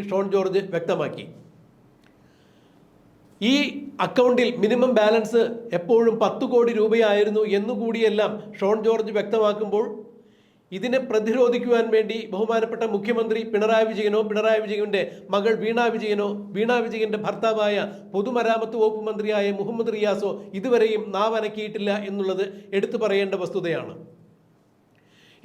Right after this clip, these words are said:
എന്നാൽ വീണ വിജയനെ ഈ കേസിൽ പ്രതിരോധിക്കുവാൻ വേണ്ടി മുൻ സാമ്പത്തിക കാര്യമന്ത്രിയായിരുന്ന, കേരളത്തിലെ ധനകാര്യമന്ത്രിയായിരുന്ന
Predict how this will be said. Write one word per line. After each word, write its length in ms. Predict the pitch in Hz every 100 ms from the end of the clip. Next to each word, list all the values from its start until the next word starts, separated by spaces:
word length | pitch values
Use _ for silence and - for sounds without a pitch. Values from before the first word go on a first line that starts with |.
| 196
എന്നാൽ 200 | 254 254 202
വീണ 160 | 240 269 262
വിജയനെ 320 | 247 254 247 247 240
ഈ 20 | 240
കേസിൽ 320 | 240 240 254 247 -
പ്രതിരോധിക്കുവാൻ 720 | 202 233 247 214 240 226 220 214
വേണ്ടി 240 | 214 208 240 - - - - _ _ _ _ _ _ _ -
മുൻ 180 | 202 254 - - 220
സാമ്പത്തിക 420 | 226 240 247 254 240
കാര്യമന്ത്രിയായിരുന്ന, 840 | 233 233 226 220 233 220 214 214 208 214
കേരളത്തിലെ 400 | 208 220 220 214 196
ധനകാര്യമന്ത്രിയായിരുന്ന 1080 | 214 220 214 214 202 214 202 196 196 196